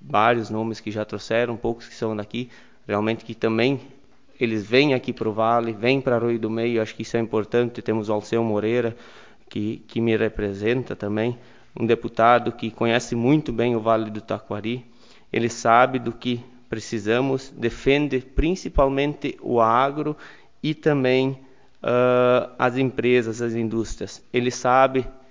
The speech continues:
que precisamos desse equilíbrio e que, que é, nossa região aqui, ela é muito forte nisso, então, eh, precisamos,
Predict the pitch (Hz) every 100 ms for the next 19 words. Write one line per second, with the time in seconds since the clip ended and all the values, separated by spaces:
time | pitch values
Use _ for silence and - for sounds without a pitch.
0 | - - - 120 - 113 127 147 170 170
1 | - 127 139 - 143 - 139 135 120 101
2 | 101 - - - - - - - 117 117
3 | 127 123 120 92 120 - 120 117 117 117
4 | 107 101 73 - - - - - 123 135
5 | - 131 127 120 123 131 123 - 139 -
6 | 123 123 120 123 135 - - 120 123 123
7 | 117 123 139 - 147 127 139 147 - -
8 | - - - 135 139 135 131 127 117 -
9 | - - - - - - - - - -
10 | - 135 - 131 139 151 151 -